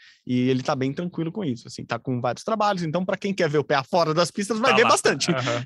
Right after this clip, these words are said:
Speaker 1: Assim, e pode ouvi-lo e vê-lo no, no G E nos próximos dias também, no especial de Dia dos Pais. Era isso, só isso que eu só queria retomar o nosso
Speaker 2: <laughs> Justo,
Speaker 1: quadro Onde
Speaker 2: justo.
Speaker 1: Está o P A nesse momento.
Speaker 2: Tivemos meses e meses falando <laughs> nisso, então estamos nessa.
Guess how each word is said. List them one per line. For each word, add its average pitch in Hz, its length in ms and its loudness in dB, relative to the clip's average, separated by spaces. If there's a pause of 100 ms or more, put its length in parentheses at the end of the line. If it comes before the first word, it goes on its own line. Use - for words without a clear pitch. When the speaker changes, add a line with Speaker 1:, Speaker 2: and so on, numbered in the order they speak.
Speaker 1:
Assim, 160 200 0
e 151 80 2
pode 180 260 2
ouvi-lo 180 460 4
e 151 100 2
vê-lo 139 260 0
no, 143 220 0
no 139 180 -2
G 131 120 -2
E 127 100 0
nos 139 160 -2
próximos 131 400 -2
dias 123 220 -2
também, 123 280 -4
no 131 120 0
especial 127 420 -4
de 123 60 -6
Dia 123 140 -2
dos 120 140 -8
Pais. 147 280 -2
Era 185 200 0
isso, - 140 -6
só 208 120 -6
isso 160 140 -6
que - 60 -10
eu 143 60 -6
só 170 160 -20
queria 214 180 4
retomar 190 400 4
o 160 40 2
nosso 160 240 0
Speaker 2:
<laughs> - 40 -
Justo, 131 60 -8
Speaker 1:
quadro 147 320 4
Onde 160 220 2
Speaker 2:
justo. 143 80 -2
Speaker 1:
Está 143 140 0
o 139 60 0
P 139 160 -2
A 127 160 0
nesse 127 220 -8
momento. 131 260 -2
Speaker 2:
Tivemos 147 360 2
meses 156 400 0
e 147 60 -2
meses 135 300 -2
falando 131 320 0
<laughs> 135 60 -6
nisso, 143 260 -10
então 123 300 -4
estamos 147 440 -8
nessa. 117 320 -4